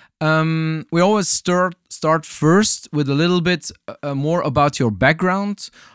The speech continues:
on how you got to where you are today professionally.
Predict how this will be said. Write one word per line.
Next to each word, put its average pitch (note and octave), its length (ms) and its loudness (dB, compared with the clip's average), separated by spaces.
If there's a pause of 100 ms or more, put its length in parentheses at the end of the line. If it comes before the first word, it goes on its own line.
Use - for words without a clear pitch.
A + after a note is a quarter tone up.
(120)
on C3+ 180 -2
how D#3+ 440 2
you C3+ 160 -4
got - 600 -4
to - 100 -2
where C#3 300 2
you B2+ 180 0
are C3+ 320 0 (120)
today A#2+ 360 -6
professionally. D#3+ 840 -4